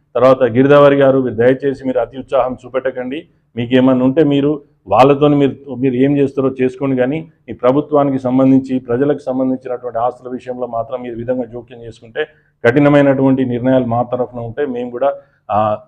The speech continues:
న్యాయస్థానాన్ని ఆశ్ర-, ఆశ్రమించడానికి వెనుకందుకు వెయ్యం. కాబట్టి మీరు ఇదివరకు చూసిండ్రు మట్టి విషయంలో, ఇదివరకు చూసిండ్రు ఇసుక విషయంలో. మ-, ఇప్పుడు మిగతా వాళ్ళు నాయకులు ఎట్లుంటారో తెలియదు, కానీ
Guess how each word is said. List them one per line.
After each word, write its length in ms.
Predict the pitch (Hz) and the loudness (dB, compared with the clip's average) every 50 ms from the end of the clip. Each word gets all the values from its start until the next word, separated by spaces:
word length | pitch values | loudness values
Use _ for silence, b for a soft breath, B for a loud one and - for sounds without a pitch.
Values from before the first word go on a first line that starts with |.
| - 104 110 | -6 0 2
న్యాయస్థానాన్ని 520 | 123 135 135 131 - 139 131 131 131 123 120 | 4 4 4 2 2 0 2 2 2 0 0
ఆశ్ర-, 260 | 123 120 - - 131 117 110 110 | -2 -2 -4 -6 -8 -8 -6 -6
ఆశ్రమించడానికి 680 | 120 117 - 127 127 131 127 117 - 123 120 123 123 120 110 | -6 -8 -8 -8 -6 -6 -6 -6 -8 -10 -8 -8 -8 -10 -10
వెనుకందుకు 440 | 110 113 113 107 120 117 117 110 107 101 104 | -10 -10 -10 -8 -8 -10 -10 -10 -10 -8 -8
వెయ్యం. 220 | 113 120 135 156 180 - _ _ _ _ _ _ - | -6 -6 -6 -8 -8 -14 _ _ _ _ _ _ -2
కాబట్టి 260 | 113 120 131 127 135 131 | 0 0 0 2 2 2
మీరు 120 | 127 123 120 | 2 2 2
ఇదివరకు 300 | 120 135 139 139 135 123 131 | 2 4 4 4 4 2 0
చూసిండ్రు 340 | 131 127 - 143 131 147 139 123 | -2 -2 -2 -4 -4 -2 -2 -2
మట్టి 180 | 120 - 135 131 131 | -2 -2 -4 -4 -4
విషయంలో, 300 | 120 123 131 127 131 139 135 127 | -4 -6 -6 -4 -4 -4 -4 -2
ఇదివరకు 260 | 123 131 131 127 127 123 | 0 0 0 0 -2 -8
చూసిండ్రు 340 | 127 120 - 135 127 127 131 123 117 | -12 -12 -10 -10 -8 -6 -6 -8 -8
ఇసుక 160 | 117 - - 120 123 | -12 -14 -14 -12 -12
విషయంలో. 360 | 120 117 123 117 117 120 135 165 - _ _ _ _ _ _ - 123 | -12 -14 -14 -14 -12 -10 -12 -12 -12 _ _ _ _ _ _ -12 -12
మ-, 100 | 123 127 _ | -12 -12 _
ఇప్పుడు 200 | - - 123 117 113 120 | -12 -10 -6 -4 -2 -2
మిగతా 220 | 127 123 - 143 139 139 | 0 4 6 6 8 8
వాళ్ళు 180 | 143 135 127 123 123 | 6 4 2 0 0
నాయకులు 300 | 127 131 131 131 131 127 123 | 2 2 0 0 0 -2 -2
ఎట్లుంటారో 340 | 127 - 131 127 131 131 127 - | -4 -4 -8 -6 -4 -6 -6 -6
తెలియదు, 200 | 120 120 123 117 120 135 | -6 -6 -6 -4 -4 -6
కానీ 120 | 139 | -8